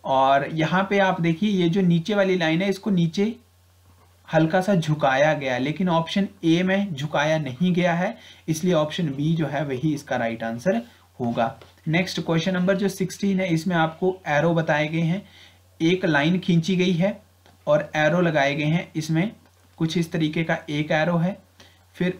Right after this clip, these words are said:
उसके बाद दो एरो हैं, उसके बाद तीन एरो हैं। अब कितने हो जाएंगे? चार एरो। अब लाइन होनी चाहिए, ठीक है, ये आपकी इमेज बनेगी। तो ऑप्शन नंबर जो क्वेश्चन थर्टीन है उसका ऑप्शन नंबर बी जो है वो बिल्कुल राइट आंसर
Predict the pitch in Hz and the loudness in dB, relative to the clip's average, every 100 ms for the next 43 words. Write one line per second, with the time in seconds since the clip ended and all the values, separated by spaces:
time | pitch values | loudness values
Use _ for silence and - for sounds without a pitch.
0 | - 160 160 165 135 117 123 143 147 156 | -8 -8 -2 0 2 0 0 0 2 2
1 | 175 165 208 - 147 143 151 131 170 208 | 2 0 -2 -8 -14 -8 -4 -2 -2 -4
2 | 185 156 139 117 113 120 - 160 156 165 | -2 0 0 -2 -4 -8 -6 -6 -4 -4
3 | 175 170 147 135 156 196 - 139 127 - | -2 -2 -2 -4 -4 -4 -2 -2 0 -2
4 | 120 123 123 _ _ _ 160 151 160 190 | -8 -8 -12 _ _ _ -4 2 2 4
5 | 202 185 165 160 147 123 113 - _ _ | 2 4 2 2 -2 -4 -6 -14 _ _
6 | - 165 196 131 160 165 160 180 160 151 | -8 -4 -2 0 2 2 0 0 0 2
7 | 151 156 160 165 190 202 - _ - 139 | 0 0 2 2 0 -4 -10 _ -4 -2
8 | 151 - 180 170 170 196 233 - _ _ | 0 0 0 2 2 0 -2 -10 _ _
9 | - 147 151 147 139 165 160 196 170 156 | -14 -4 -2 -2 -4 -2 0 0 0 0
10 | 165 190 170 160 156 143 - 160 147 143 | 0 0 0 -2 0 0 0 -4 -2 -2
11 | 139 139 147 147 135 135 127 147 - 135 | -4 -4 -4 -4 -8 -8 -10 -10 -10 -8
12 | 131 135 120 120 113 117 - | -6 -4 -2 -2 -4 -4 -4